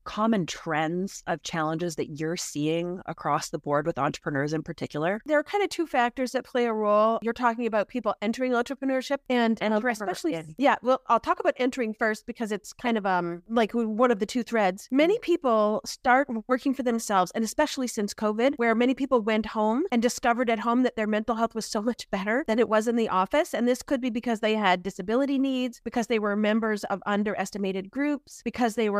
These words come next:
Speaker 2: experiencing microaggressions, so-called microaggressions. And on the basis of their membership in these underestimated groups, and they discovered that their mental health was so much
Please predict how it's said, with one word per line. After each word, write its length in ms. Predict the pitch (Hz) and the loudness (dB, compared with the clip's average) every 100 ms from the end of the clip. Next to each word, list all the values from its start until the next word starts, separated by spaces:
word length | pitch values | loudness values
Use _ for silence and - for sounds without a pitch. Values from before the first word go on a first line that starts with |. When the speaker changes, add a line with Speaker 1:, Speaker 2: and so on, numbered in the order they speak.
| 202 | 0
Speaker 2:
experiencing 960 | 196 - 240 214 208 202 214 190 190 190 | -2 -8 -4 -2 -2 -2 -2 -2 -2 -2
microaggressions, 1120 | 202 185 196 233 226 226 220 240 226 226 - _ | -2 -2 0 -2 2 2 2 0 -2 -4 -8 _
so-called 540 | - 175 - 165 180 - | -6 -6 0 0 0 -2
microaggressions. 800 | 185 190 202 208 190 - 208 214 - | -4 -2 -4 -2 -4 -4 -8 -6 0
And 260 | 254 247 220 | 2 2 2
on 140 | 208 | 2
the 60 | 208 | 2
basis 420 | 214 214 262 - | 0 0 -2 -2
of 340 | - 220 214 | 0 0 0
their 160 | 208 220 | -2 -2
membership 440 | 226 226 247 262 | 0 -2 -4 -4
in 80 | 247 | -2
these 200 | 254 254 | -2 -2
underestimated 640 | - 233 233 233 247 240 226 | -4 -2 -2 -2 -2 -2 -2
groups, 280 | 285 320 - | -4 -4 2
and 100 | 269 | 4
they 80 | 277 | 4
discovered 400 | 269 - 277 262 | 2 -2 -2 0
that 120 | 262 | 0
their 100 | 240 | 2
mental 280 | 233 233 226 | 0 0 0
health 220 | 220 220 | 0 0
was 140 | 214 | -6
so 140 | - 214 | -4 -2
much 280 | 196 - | -2 -4